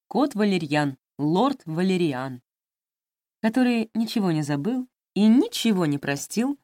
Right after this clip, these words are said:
своему обидчику. Вилли удивительно быстро шел на поправку и уже через неделю начал гулять самостоятельно, не нуждаясь в постоянной поддержке и опеке Музы Павловны. Правда, двигался он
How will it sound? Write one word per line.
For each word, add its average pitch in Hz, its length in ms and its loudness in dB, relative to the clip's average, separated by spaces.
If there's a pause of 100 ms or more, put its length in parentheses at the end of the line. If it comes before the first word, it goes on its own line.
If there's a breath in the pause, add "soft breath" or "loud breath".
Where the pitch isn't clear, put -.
своему 151 680 -2
обидчику. 131 720 -10 (1120)
Вилли 240 380 2
удивительно 254 540 0
быстро 214 280 -2
шел 175 220 -4
на 170 100 -4
поправку 180 600 -4 (200)
и 196 80 0
уже 214 200 2
через 208 300 0
неделю 190 420 0
начал 208 280 -2
гулять 214 280 0
самостоятельно, 190 920 -4 (380)
не 214 100 4
нуждаясь 196 480 0
в - 20 -20
постоянной 165 520 -2
поддержке 170 540 -4
и - 20 0
опеке 190 360 -2
Музы 170 240 -4
Павловны. 139 640 -4 (480)
Правда, 285 300 4
двигался 226 480 -2
он 214 200 2